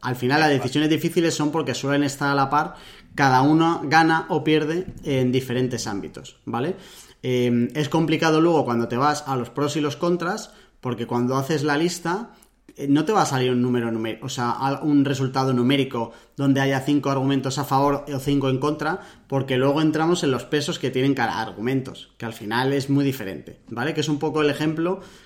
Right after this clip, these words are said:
Speaker 1: como para entender que la lista de pros y contras es un sistema bastante deficiente para tomar decisiones.
Speaker 2: Venga, vale,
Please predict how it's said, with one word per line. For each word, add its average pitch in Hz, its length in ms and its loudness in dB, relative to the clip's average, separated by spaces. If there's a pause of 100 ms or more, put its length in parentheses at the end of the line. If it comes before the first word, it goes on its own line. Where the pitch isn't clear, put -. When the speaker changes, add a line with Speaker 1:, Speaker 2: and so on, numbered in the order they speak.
(100)
Speaker 1:
como 143 240 0
para 131 160 4
entender 131 400 2
que 143 100 -2
la 123 100 2
lista 143 280 0
de 139 100 2
pros 139 280 -2
y 127 40 -2
contras 156 520 -2
es 139 220 -4
un 131 160 0
sistema 135 580 -4 (280)
bastante 131 500 -2
deficiente 139 480 -2
para 107 180 -6
tomar 104 240 -6
decisiones. - 720 -14 (960)
Speaker 2:
Venga, 98 260 -8
vale, 95 220 0